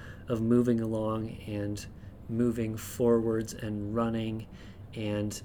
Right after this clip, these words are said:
it's only whenever they finally give up the running and decide to rest that they really finally,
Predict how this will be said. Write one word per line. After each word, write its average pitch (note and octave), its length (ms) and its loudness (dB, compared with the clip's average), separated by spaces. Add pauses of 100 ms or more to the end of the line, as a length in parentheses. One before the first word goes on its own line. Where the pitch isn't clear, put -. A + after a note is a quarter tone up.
(140)
it's C3 160 -6
only C3 280 2
whenever A#2 360 4
they G#2+ 300 2 (180)
finally A2 440 -2
give A2 240 2
up A2 200 2
the A2 140 -2
running G2+ 400 -4 (260)
and G#2+ 100 -4
decide G#2 500 -4
to - 120 -6
rest A2 560 0 (540)
that G#2+ 240 -2
they A2 260 2 (420)
really A2 360 2
finally, G#2 680 0